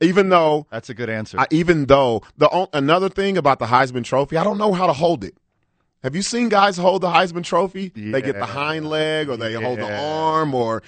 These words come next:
Speaker 1: nobody really holds it correctly. Larry O'Brien, you know, you get to the base, you put it over your head,
Speaker 2: Uh-huh.
Speaker 1: and you hold it like a baby. I'm gonna go with the Larry O'Brien Trophy.
Speaker 2: I'm not mad at that. I think
Speaker 1: Yeah.
Speaker 2: it's a coin flip.
Speaker 1: Yeah, but that, that's a gr-,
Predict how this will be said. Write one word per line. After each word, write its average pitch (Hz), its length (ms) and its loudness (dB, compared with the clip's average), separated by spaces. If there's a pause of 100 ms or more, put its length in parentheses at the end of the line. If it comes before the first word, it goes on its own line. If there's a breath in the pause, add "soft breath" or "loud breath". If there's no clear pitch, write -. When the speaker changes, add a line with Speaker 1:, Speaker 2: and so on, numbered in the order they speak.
(180 loud breath)
Speaker 1:
nobody 190 500 2
really 156 300 0
holds 123 380 -2
it 107 120 -8
correctly. - 500 -8 (300)
Larry 190 340 4
O'Brien, 147 380 0
you 131 100 0
know, 123 100 0
you 110 140 -2
get 127 200 -4
to - 80 -14
the 170 100 -8
base, 135 380 -4
you 113 60 -16
put 127 220 -8
it 131 40 -8
over 139 200 -6
your 147 100 -10
head, 107 340 -8
Speaker 2:
Uh-huh. 98 380 -8
Speaker 1:
and 110 80 -8
you 107 80 -6
hold 110 240 -4
it 107 60 -4
like 104 200 -4
a 107 60 -6
baby. 95 300 -2
I'm 127 100 0
gonna 120 180 2
go 104 200 0
with 101 160 -4
the 92 100 -8
Larry 95 240 -2
O'Brien 87 340 -6
Trophy. 80 240 -8
Speaker 2:
I'm 127 120 -2
not 92 180 -6
mad 87 220 -10
at 85 100 -14
that. 87 220 -8
I 139 80 2
think 151 80 -4
Speaker 1:
Yeah. 95 80 -4
Speaker 2:
it's 87 80 -12
a 110 60 -14
coin 98 300 -8
flip. 85 280 -14
Speaker 1:
Yeah, 135 160 6
but 113 140 0
that, 143 200 4
that's 139 240 2
a 131 60 -8
gr-, 110 160 -2